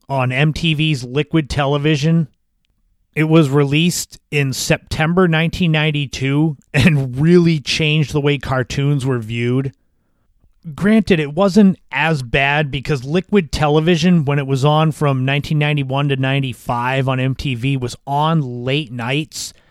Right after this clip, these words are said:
So this wasn't like it was prime time, but still, the idea of these two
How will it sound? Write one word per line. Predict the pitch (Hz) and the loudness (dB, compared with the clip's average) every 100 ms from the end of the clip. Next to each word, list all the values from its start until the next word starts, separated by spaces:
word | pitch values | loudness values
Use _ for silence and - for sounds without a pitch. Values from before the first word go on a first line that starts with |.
| _ _ | _ _
So | - 190 | 2 6
this | 220 - | 6 4
wasn't | 202 208 208 160 | 4 6 6 4
like | 160 156 | 0 0
it | 147 | 0
was | 135 117 | 0 0
prime | - - 131 131 135 | -8 -4 -2 0 -2
time, | 151 151 147 151 156 - _ - | 0 0 0 0 -2 -8 _ -4
but | - | -4
still, | - - 175 151 104 - _ _ | -4 0 4 4 2 -8 _ _
the | 139 143 | 0 2
idea | 143 131 175 185 | 2 2 4 4
of | 143 | 2
these | 131 139 - | -2 -2 -4
two | - - 180 175 180 175 | -8 0 4 4 4 2